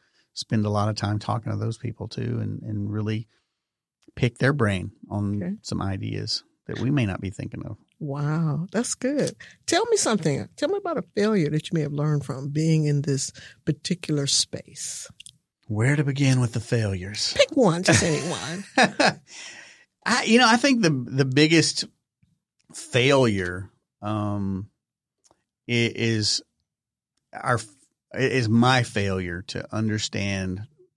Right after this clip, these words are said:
Speaker 1: the timelines of building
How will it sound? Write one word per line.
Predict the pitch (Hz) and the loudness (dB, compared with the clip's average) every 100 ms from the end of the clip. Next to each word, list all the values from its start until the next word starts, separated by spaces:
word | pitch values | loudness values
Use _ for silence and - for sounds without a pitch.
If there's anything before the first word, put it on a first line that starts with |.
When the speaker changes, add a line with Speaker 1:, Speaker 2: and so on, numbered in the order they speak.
| _ _ | _ _
Speaker 1:
the | 98 | -18
timelines | - - 101 101 92 90 90 - - - - _ _ | -14 -4 -2 -2 -4 -6 -10 -12 -10 -12 -12 _ _
of | 95 98 104 - _ _ _ _ | -8 -6 -8 -16 _ _ _ _
building | 120 113 110 107 90 92 | 2 2 2 0 -2 -6